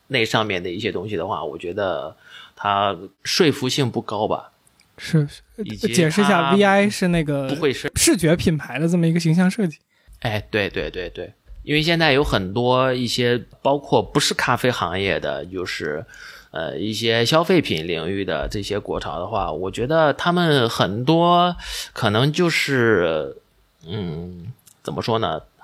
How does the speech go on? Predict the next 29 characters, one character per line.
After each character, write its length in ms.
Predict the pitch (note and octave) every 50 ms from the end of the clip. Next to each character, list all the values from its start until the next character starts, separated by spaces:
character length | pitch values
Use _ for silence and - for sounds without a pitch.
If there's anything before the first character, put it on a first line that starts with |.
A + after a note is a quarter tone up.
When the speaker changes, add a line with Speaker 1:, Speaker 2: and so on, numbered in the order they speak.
| - -
Speaker 1:
还 200 | - - A#2 C3+
没 100 | C#3 D#3
有 160 | D#3+ B2 G2+
足 260 | G2 - - B2 C3+
够 140 | D3+ E3 D3+
多 140 | C#3+ D#3 D3
的 100 | C3+ A#2+
内 300 | C3+ D#3 F3+ D#3+ A2 F#2
核 280 | - - - - -
吧， 160 | - D2+ D2
可 200 | F2+ - - G#2
能 200 | G#2+ B2+ D3+ E3
只 160 | E3 - A2+ G#2
是 160 | - - D3
在 240 | - - C#3+ C3 B2
自 220 | A#2 - - C#3
己 340 | G2+ - D#2 D2+ D2+ D2 D#2+
的 380 | - - G#2 G2 F#2 F2+ F2+ - - - - - -
品 180 | - - G#2 F2
牌 180 | - G#2+ A#2 C3
理 160 | A#2+ A2+ F#2
念 240 | G#2 A#2 A2+ G#2+ A2
传 300 | - - F#2+ G2+ B2 B2
达 180 | A2 D#2 F2
上 240 | G2+ A2+ F#2 E2 D2+
边， 300 | D#2 E2+ D#2+ D#2+ E2 G#2
或 180 | - A#2 A2+ G#2+
者 160 | - D#2+ E2+
是， 400 | - - - A2 F#2+ F2 E2+